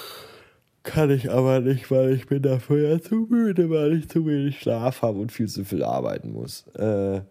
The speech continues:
ja. Ähm, für alle, die sich die letzte Folge nicht gegeben haben, weil die mit sechsundfünfzig Minuten, waren das, glaub ich, doch etwas lang war,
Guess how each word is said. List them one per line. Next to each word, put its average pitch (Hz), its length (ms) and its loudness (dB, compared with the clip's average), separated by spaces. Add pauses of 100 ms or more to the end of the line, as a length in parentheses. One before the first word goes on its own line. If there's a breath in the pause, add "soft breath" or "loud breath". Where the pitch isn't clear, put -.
(600 loud breath)
ja. - 340 -12 (1800)
Ähm, 95 300 -6
für - 260 -6
alle, 107 240 0
die 101 120 -2
sich 104 180 -4
die 90 80 -4
letzte 98 340 -2
Folge 110 320 0
nicht 104 220 -4
gegeben 98 400 -2
haben, 98 340 -4
weil 85 240 -4
die 82 160 -4
mit 82 220 -6
sechsundfünfzig 92 960 -8
Minuten, 101 420 -4
waren 90 120 -4
das, 92 180 -6
glaub 92 240 -2
ich, 98 100 -6
doch 131 160 -4
etwas 110 320 -8
lang 98 260 -4
war, 98 240 -4